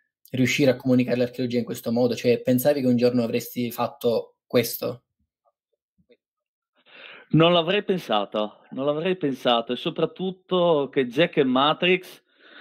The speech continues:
Speaker 2: lavorando costantemente dietro, ecco, ah, ah, stia acquisendo appunto l-, certa familiarità, ecco, e soprattutto risposta da parte degli enti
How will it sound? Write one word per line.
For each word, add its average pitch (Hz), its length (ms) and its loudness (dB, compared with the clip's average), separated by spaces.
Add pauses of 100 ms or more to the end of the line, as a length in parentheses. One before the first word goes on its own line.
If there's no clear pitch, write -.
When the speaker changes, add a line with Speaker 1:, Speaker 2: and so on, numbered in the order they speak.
(200)
Speaker 2:
lavorando 131 720 4
costantemente 131 800 -2
dietro, 117 720 -2
ecco, 131 840 2 (400)
ah, - 240 -4
ah, - 260 -16 (420)
stia 170 320 2
acquisendo 151 760 2
appunto 127 1040 0
l-, 110 540 -6 (920)
certa 156 260 0
familiarità, 131 920 0
ecco, - 380 -6 (340)
e 143 100 0
soprattutto 151 760 2
risposta 127 880 0
da 107 160 -4
parte 107 1080 -2
degli 107 260 0
enti 120 440 0